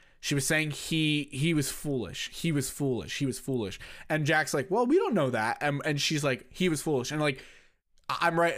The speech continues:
I wrote it. We confirm it." So that make the, the inter-, the exchange makes it sound like there, there was question about James actually being foolish. There is no question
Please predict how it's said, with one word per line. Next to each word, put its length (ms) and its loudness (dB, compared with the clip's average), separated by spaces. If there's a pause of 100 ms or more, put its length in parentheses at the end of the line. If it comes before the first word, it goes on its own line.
I 100 4
wrote 200 4
it. 60 0
We 80 2
confirm 300 0
it." 80 -4
So 120 4
that 140 2
make 280 2
the, 140 2
the 220 0
inter-, 240 2
the 80 4
exchange 400 2
makes 180 0
it 100 -6
sound 260 0
like 180 -2
there, 320 2
there 100 2
was 160 0
question 580 0
about 320 0
James 440 -2
actually 400 0
being 240 -2
foolish. 400 0 (220)
There 180 4
is 80 0 (200)
no 360 4
question 640 0